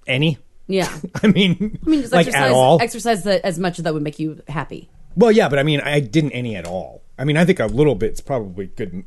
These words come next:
Speaker 1: I mean, for me, it's very good mentally.
Speaker 2: Yeah.
Speaker 1: I'm not going crazy with it, but just some. And I,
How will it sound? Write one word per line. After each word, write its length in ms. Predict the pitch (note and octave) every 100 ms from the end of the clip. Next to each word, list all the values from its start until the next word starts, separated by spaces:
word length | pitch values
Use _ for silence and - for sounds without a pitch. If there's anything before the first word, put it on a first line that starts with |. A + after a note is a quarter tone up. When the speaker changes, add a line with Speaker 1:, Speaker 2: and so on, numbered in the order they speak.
| -
Speaker 1:
I 80 | G2
mean, 220 | D3+ D3+
for 180 | - F3
me, 240 | G#3+ A3
it's 120 | C3+ A#2+
very 220 | C3+ A2+
good 140 | G#2
mentally. 420 | F#2 F#2 F#2 E2+ -
Speaker 2:
Yeah. 300 | F3 E3 D3 E3 - - _ _ _ _ _ _ -
Speaker 1:
I'm 60 | E3+
not 120 | F#3
going 180 | D3 A2
crazy 320 | C3 D3+ G#2+
with 160 | F#2 F2
it, 180 | F2+ - - - - - -
but 120 | A#2+
just 220 | B2+ -
some. 240 | - F#2+ E2+
And 100 | G2
I, 120 | G2